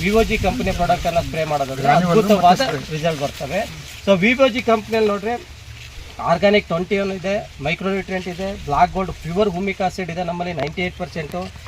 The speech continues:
Speaker 1: ಫ್ಲವರ್ ಬೂಸ್ಟರ್ ಇದೆ, ಅಂದರೆ ಹೂವು ಕಾಯಿ ಹಣ್ಣು ಬರೋದಕ್ಕಿಂತ ಮುಂಚೆ ಹೂ ಬಿಡೋ ಟೈಮಲ್ಲಿ ಇದನ್ನು ಯು-, ಯೂಸ್ ಮಾಡಿದ್ವಿ ಅಂದರೆ ಫ್ಲವರ್ ಸೆಟ್ಟಿಂಗ್ ತುಂಬ ಚೆನ್ನಾಗಿ ಆಗ್ತವೆ. ಅದ್ರ ಜೊತೆಗೆ ಜೀವ ಸುಧಾರಕ ಅಂತ ಪ್ರಾಡಕ್ಟ್ ಇದೆ, ಇದು ಮಣ್ಣಿನ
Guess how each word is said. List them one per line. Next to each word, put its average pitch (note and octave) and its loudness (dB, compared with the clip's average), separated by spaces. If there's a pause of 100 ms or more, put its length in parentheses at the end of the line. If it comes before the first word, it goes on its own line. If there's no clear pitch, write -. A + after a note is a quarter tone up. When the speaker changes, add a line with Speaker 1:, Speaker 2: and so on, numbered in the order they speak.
(160)
Speaker 1:
ಫ್ಲವರ್ F3 8
ಬೂಸ್ಟರ್ F#3+ 0
ಇದೆ, E3+ 0 (160)
ಅಂದರೆ E3+ -2 (240)
ಹೂವು F#3 -2 (140)
ಕಾಯಿ F3 6
ಹಣ್ಣು F3 0
ಬರೋದಕ್ಕಿಂತ D#3+ 0 (160)
ಮುಂಚೆ F3 0 (540)
ಹೂ F#3 2 (100)
ಬಿಡೋ G3 6 (140)
ಟೈಮಲ್ಲಿ F#3 2
ಇದನ್ನು F3 4
ಯು-, D#3 -8 (140)
ಯೂಸ್ F#3 0
ಮಾಡಿದ್ವಿ D#3+ 4
ಅಂದರೆ F3+ -2
ಫ್ಲವರ್ G3+ 6
ಸೆಟ್ಟಿಂಗ್ G3 -4
ತುಂಬ E3 0 (140)
ಚೆನ್ನಾಗಿ D#3+ 0
ಆಗ್ತವೆ. C#3+ -4 (440)
ಅದ್ರ E3 0
ಜೊತೆಗೆ F#3 2 (160)
ಜೀವ G3 6
ಸುಧಾರಕ F3 -2
ಅಂತ D#3+ -4
ಪ್ರಾಡಕ್ಟ್ D#3 -2
ಇದೆ, E3 2 (380)
ಇದು F3 4 (120)
ಮಣ್ಣಿನ G3 6